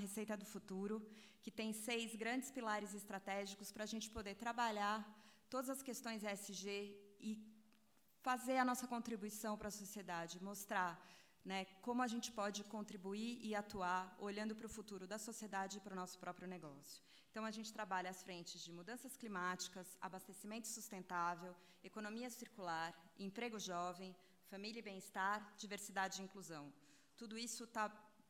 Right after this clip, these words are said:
bem focado e bem desenhado dentro do nosso negócio.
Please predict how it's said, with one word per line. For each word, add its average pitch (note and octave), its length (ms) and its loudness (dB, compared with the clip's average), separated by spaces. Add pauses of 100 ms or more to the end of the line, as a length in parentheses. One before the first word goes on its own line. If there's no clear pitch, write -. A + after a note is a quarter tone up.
(260)
bem A3+ 240 6
focado G3+ 640 10
e G3 40 4
bem G3 200 4
desenhado F#3+ 680 4
dentro F#3 300 0
do F3+ 120 0
nosso F3 280 0
negócio. D#3 560 -6